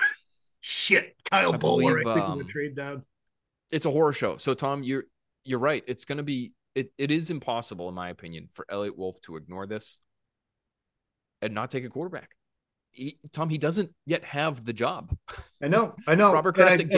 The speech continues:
Speaker 2: again
Speaker 1: think
Speaker 2: today
Speaker 1: that
Speaker 2: confirming that they're gonna be doing interviews after the draft. And so now he's saying they want a top flight young quarterback, and Elliott Wolf's gonna say, "Yeah, yeah. I know what you want, Robert. I'll tell you what you really need."
Speaker 1: They need a
Speaker 2: Um,
Speaker 1: top flight young quarterback. So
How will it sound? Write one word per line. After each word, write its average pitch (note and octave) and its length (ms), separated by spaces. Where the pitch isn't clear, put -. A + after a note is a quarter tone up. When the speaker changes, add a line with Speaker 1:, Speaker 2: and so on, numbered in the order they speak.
Speaker 2:
again G#3+ 120
Speaker 1:
think A3 120
Speaker 2:
today F#3 200
Speaker 1:
that - 60
Speaker 2:
confirming C#3+ 540
that A2+ 140
they're A#2 80
gonna A#2 160
be A#2 140
doing A2+ 240
interviews A2 340
after G#2+ 260
the G#2 80
draft. G2 420
And G#2 120
so A2 100
now A2 220
he's D#3 220
saying C#3 260
they A2 80
want A2 180
a - 40
top - 260
flight B2 220
young A2 160
quarterback, A#2+ 400
and G#2+ 100
Elliott A2 180
Wolf's A2 200
gonna G#2+ 140
say, G2 240
"Yeah, A2 140
yeah. F#2 200
I B2+ 40
know D#3 80
what D#3 120
you A2 60
want, G#2 240
Robert. B2+ 340
I'll F3+ 160
tell C3+ 200
you G#2+ 380
what A2+ 180
you G#2 60
really F#2 260
need." F2 360
Speaker 1:
They A#3+ 120
need D4 220
a D4 40
Speaker 2:
Um, - 40
Speaker 1:
top G#3 320
flight D#3+ 240
young C#3 180
quarterback. A#2 520
So F3+ 300